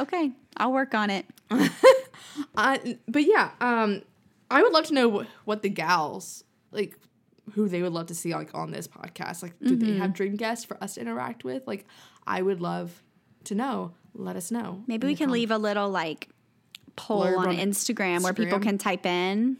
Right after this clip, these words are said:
Speaker 1: like, who they
Speaker 2: Yeah.
Speaker 1: want us to interview.
Speaker 2: I'm
Speaker 1: Because
Speaker 2: down
Speaker 1: I,
Speaker 2: for that.
Speaker 1: it seem-, I mean, it seems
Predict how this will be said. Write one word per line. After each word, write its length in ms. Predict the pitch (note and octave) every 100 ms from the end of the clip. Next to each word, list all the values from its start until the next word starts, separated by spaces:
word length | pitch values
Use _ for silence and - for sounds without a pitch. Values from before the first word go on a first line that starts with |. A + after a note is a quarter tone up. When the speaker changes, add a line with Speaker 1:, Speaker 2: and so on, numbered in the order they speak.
| -
Speaker 1:
like, 140 | F#3+
who 140 | - G3
they 120 | F3+
Speaker 2:
Yeah. 100 | A3
Speaker 1:
want 120 | E3+
us 160 | F#3+ -
to 80 | E3
interview. 520 | F3+ F#3+ A3+ A#3+ C4 - - - - A#3
Speaker 2:
I'm 60 |
Speaker 1:
Because 200 | B3+ E4
Speaker 2:
down 80 | D#4+
Speaker 1:
I, 40 | A3+
Speaker 2:
for 20 |
that. 60 | B3+
Speaker 1:
it 120 | A3+
seem-, 360 | - D#4 D#4 - _ _
I 60 | A3+
mean, 160 | A#3
it 120 | G#3+ -
seems 400 | A3+ A#3 A3